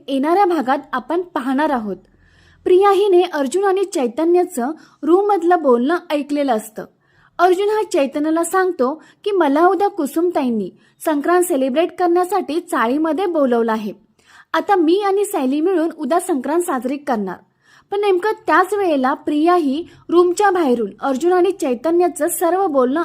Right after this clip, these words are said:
ऐकते. प्रियाला हे सर्व ऐकून खूप राग आलेला असतो. ती स्वतःशीच म्हणते, "तुम्ही दोघे उद्या एकत्र संक्रांत सेलिब्रेट करणार आहे, पण मी तुला इथून जाऊन दिलं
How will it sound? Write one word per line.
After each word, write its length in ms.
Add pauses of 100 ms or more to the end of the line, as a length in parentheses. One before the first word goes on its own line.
(100)
ऐकते. 340 (680)
प्रियाला 280
हे 160
सर्व 340
ऐकून 460
खूप 260
राग 280
आलेला 300
असतो. 300 (180)
ती 100
स्वतःशीच 640
म्हणते, 360 (300)
"तुम्ही 180
दोघे 460 (140)
उद्या 200 (100)
एकत्र 420
संक्रांत 460
सेलिब्रेट 520
करणार 300
आहे, 220 (520)
पण 140
मी 120
तुला 240
इथून 300
जाऊन 340
दिलं 320